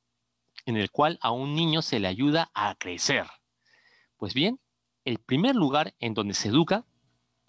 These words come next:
es fundamentalmente la familia. Es decir, las posibilidades educativas que proporciona el amor entre un varón y una mujer le dan esa característica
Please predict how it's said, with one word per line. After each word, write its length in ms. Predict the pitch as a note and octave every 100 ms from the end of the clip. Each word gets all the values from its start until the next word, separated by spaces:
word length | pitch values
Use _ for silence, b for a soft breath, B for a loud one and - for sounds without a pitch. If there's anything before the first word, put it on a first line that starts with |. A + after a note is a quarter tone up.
| _ -
es 320 | D3 D#3 - -
fundamentalmente 1400 | - F3+ A#2+ G#2+ G#2 G2+ G3 D#3+ G3 E3 - E3+ E3+ -
la 280 | - C3+ C3
familia. 500 | G#2+ F#2+ E2+ - _ _ _ B B B B B B
Es 160 | F3
decir, 420 | F3 D#3+ - A2+ - b b
las 200 | B2 A2+
posibilidades 840 | - C3 C3+ A#2+ A#2 D#3 G3+ -
educativas 600 | E3 B2 A2 - E3 G#2+
que 120 | -
proporciona 520 | A#2 G#2 G#3 - D#3+ E3+
el 60 |
amor 280 | C#3 D#3 C#3
entre 220 | G2 G#2
un 120 | C3+
varón 320 | C#3 A2+ C#3+ C3
y 40 |
una 140 | B2+
mujer 360 | G#2+ G2+ E3+ - _ b b b b b b b b
le 200 | A2 A2
dan 380 | C3 G3+ A3 A3 _ _ _ _ _ _ _ -
esa 400 | D#3 - F#3 - _ _ _ _
característica 1300 | - B2+ A#2+ - C3 A#2 F#3+ - - B2 - G#2+ -